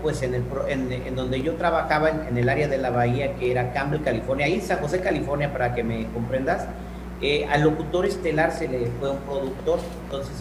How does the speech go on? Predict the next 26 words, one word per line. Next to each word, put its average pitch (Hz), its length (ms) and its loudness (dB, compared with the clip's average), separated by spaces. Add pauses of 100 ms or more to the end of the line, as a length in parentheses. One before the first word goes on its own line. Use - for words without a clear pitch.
estuvieron, 127 640 -4
eh, 110 100 -4 (100)
haciendo 135 440 -6
castings 127 400 -2 (100)
para 98 420 -2
agarrar 113 400 0
productores 120 600 -2
y - 60 -4
escritores, 226 580 0 (460)
y 135 80 -2
para 156 260 6
ganarme 214 360 4
ese 226 180 2
puesto 190 440 0
en 165 80 2
ese 175 200 -2
programa 131 520 0
de 113 160 0
radio, 113 420 0
pues, - 220 -6
estuve 151 260 -4
trabajando 135 380 2
un 147 120 2
mes 143 180 0
gratis, 139 400 2
imagínate, 123 580 -2